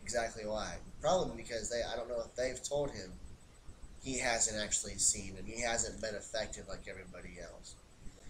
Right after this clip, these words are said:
And I think if the Doctor knew that, what's about to happen in the next episode would definitely probably take pla-, take place differently.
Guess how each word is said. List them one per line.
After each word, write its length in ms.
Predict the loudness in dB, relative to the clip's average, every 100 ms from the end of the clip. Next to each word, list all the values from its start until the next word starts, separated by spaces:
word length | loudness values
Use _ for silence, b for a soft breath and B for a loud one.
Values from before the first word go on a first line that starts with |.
| B -2
And 100 | 0
I 20 |
think 160 | 2 4
if 60 | 6
the 80 |
Doctor 340 | 8 8 6 2
knew 180 | 2 4
that, 360 | 4 2 -2 -8 -14 -14 -14 -14 -8
what's 200 | 0 4
about 280 | 8 8 8
to 60 | 6
happen 360 | 6 6 4
in 80 | -2
the 80 | 0
next 300 | 2 4 4
episode 600 | 4 0 0 0 -2 -4 -8 -14 -12 -12 -12 -14 -14 -12 -12 -14 -16 -14 -12 -12 -12 -12 -6
would 160 | -2 4
definitely 440 | 6 6 4 -2 0
probably 320 | 2 2 0
take 320 | -2 -4 -4
pla-, 240 | -4 -6 -6 -8
take 320 | -2 0 0 -2
place 240 | 0 0
differently. 500 | 2 2 0 -8